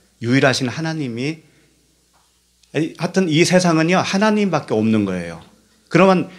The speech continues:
하나님이 아닌 것은 하나님이 어떻게 하냐면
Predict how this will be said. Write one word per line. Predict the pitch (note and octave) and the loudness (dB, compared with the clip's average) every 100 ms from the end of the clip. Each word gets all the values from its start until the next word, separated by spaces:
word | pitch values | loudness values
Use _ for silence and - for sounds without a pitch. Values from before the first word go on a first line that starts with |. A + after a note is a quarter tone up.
| - _ | -20 _
하나님이 | - G3+ G#3+ A3 G#3+ G#3+ | -2 4 4 4 2 0
아닌 | A3 - A2 C3+ A3 A3+ | -4 -4 -2 4 4 4
것은 | G#3 G3 G#3 A3+ A#3 _ | 2 0 0 -4 -8 _
하나님이 | - F3+ F#3 F3+ F#3 F3+ | -8 -2 0 0 -2 0
어떻게 | C#3 E3 D3 | -4 0 0
하냐면 | C#3+ C#3+ G#3 | 0 0 -2